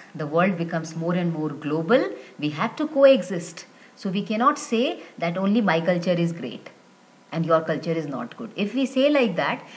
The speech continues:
can we go to any other country and can we respect them? If we can't respect them, they will also not respect us. So in the today's time, when it is a global culture, then we have to give and take from each other. And you know what,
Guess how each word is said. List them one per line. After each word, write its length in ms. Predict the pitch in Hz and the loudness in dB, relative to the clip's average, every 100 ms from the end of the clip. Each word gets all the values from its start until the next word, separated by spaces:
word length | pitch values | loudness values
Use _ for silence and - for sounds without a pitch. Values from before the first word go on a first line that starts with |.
| - | -6
can 160 | 208 247 | 0 2
we 80 | 294 | 2
go 160 | 269 | 0
to 100 | 269 | 2
any 220 | 277 262 269 | 2 4 4
other 180 | 214 | 2
country 500 | 226 233 226 330 330 | 2 0 -2 -2 -4
and 160 | - 190 | -4 -4
can 220 | 214 208 | -4 -2
we 100 | 233 | -2
respect 440 | 226 220 240 240 254 | -2 -4 -8 -6 -2
them? 260 | 330 196 - - - | -2 -2 -8 -18 -10
If 160 | 196 180 | -8 -4
we 60 | 220 | 0
can't 320 | 202 214 247 | 2 2 2
respect 420 | 262 - 247 - | -2 0 -2 2
them, 220 | 285 233 | 2 2
they 100 | 156 | -2
will 200 | 139 156 | -4 -2
also 260 | 156 165 233 | -2 0 0
not 240 | 240 233 | 0 0
respect 420 | 247 - 220 220 | -4 -4 -6 -6
us. 240 | 202 196 - - - - - | -8 -8 -14 -20 -20 -20 -6
So 320 | 269 370 415 - - | -2 -2 -2 -16 -10
in 180 | - 208 | -2 0
the 80 | 202 | 0
today's 460 | 220 214 311 320 | -2 0 0 -2
time, 320 | - 185 151 143 | -4 -4 -4 -2
when 120 | 170 | -2
it 120 | 165 | -2
is 120 | 170 | -4
a 60 | 170 | -4
global 460 | 170 208 254 294 | 0 4 8 6
culture, 460 | 262 170 131 - - - - _ _ - - _ _ _ _ _ - | 6 2 0 -8 -12 -16 -20 _ _ -20 -20 _ _ _ _ _ -12
then 440 | 147 143 277 - - - | -4 -4 -4 -8 -18 -8
we 100 | 156 | -6
have 260 | 170 147 - | -4 -6 -6
to 80 | 226 | -4
give 260 | - 139 - | -4 -6 -4
and 240 | 202 226 | -2 -2
take 240 | 208 135 - | -4 -8 -10
from 400 | - - 131 127 | -14 -8 -8 -6
each 240 | 135 - | -6 -6
other. 280 | 117 - - - - - - | -10 -10 -14 -18 -20 -20 -10
And 160 | 151 | -4
you 80 | 175 | -2
know 140 | 180 | 0
what, 320 | 196 170 - | 2 2 0